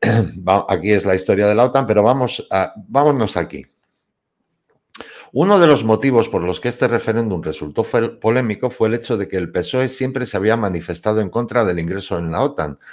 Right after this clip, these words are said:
antes de entrar en el gobierno, usando el lema, el lema "otan de entrada no". En cambio, desde su entrada en el gobierno y durante la campaña del referéndum, propuso el sí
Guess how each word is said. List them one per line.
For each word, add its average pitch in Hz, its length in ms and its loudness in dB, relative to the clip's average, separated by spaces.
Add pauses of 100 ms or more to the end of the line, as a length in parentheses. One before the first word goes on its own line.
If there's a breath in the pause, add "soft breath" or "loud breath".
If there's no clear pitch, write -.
(280 loud breath)
antes 113 360 0
de 101 60 -4
entrar 101 220 0
en 98 120 -2
el 85 80 -2
gobierno, 78 560 -4
usando 127 420 0
el 113 120 2
lema, 135 460 -2 (240)
el 104 200 0
lema 131 420 0
"otan 135 480 0
de 98 120 0
entrada 123 680 0
no". 85 360 -6 (720 soft breath)
En 117 140 0
cambio, 147 480 6
desde 107 300 2
su 98 120 -4
entrada 120 340 2
en 135 60 0
el 131 120 2
gobierno 127 420 2
y 92 60 -2
durante 85 360 -2
la 82 140 -2
campaña 104 460 0
del 110 100 4
referéndum, 113 580 -2
propuso 110 440 -4
el 104 100 0
sí 131 260 -6